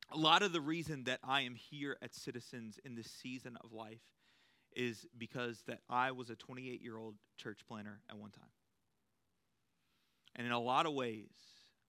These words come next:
I was alone through some really tough moments in ministry. And I did not want a pastor to fall away, to quit, to be discouraged, whatever it is,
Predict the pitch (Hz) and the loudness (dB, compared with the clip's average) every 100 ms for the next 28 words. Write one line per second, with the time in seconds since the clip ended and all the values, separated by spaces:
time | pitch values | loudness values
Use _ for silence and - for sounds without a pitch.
0 | _ _ _ _ _ _ _ _ _ _ | _ _ _ _ _ _ _ _ _ _
1 | _ _ - 131 127 117 117 127 113 - | _ _ -6 -4 -2 -4 -4 -6 -8 -12
2 | 117 113 107 113 123 117 135 - - 110 | -14 -14 -10 -8 -8 -10 -14 -14 -10 -10
3 | - _ - 110 104 95 - 110 104 107 | -12 _ -14 -12 -12 -14 -18 -16 -16 -16
4 | - - - _ _ _ _ _ _ _ | -20 -20 -20 _ _ _ _ _ _ _
5 | _ _ _ _ _ _ _ _ _ _ | _ _ _ _ _ _ _ _ _ _
6 | _ _ _ _ _ _ _ _ _ _ | _ _ _ _ _ _ _ _ _ _
7 | _ _ _ _ _ _ _ - 120 120 | _ _ _ _ _ _ _ -4 2 2
8 | 139 127 123 127 123 - 117 104 - 117 | 2 -2 0 0 -2 -6 -10 -10 -8 -10
9 | 123 - 117 117 - - 110 113 110 110 | -10 -14 -14 -14 -18 -14 -12 -10 -10 -10
10 | 110 120 _ _ _ _ _ - - - | -14 -18 _ _ _ _ _ -16 -12 -6
11 | 117 113 117 113 110 - - 107 101 - | -4 -4 -10 -12 -12 -14 -10 -8 -10 -10
12 | 120 131 135 120 117 | -10 -8 -8 -10 -12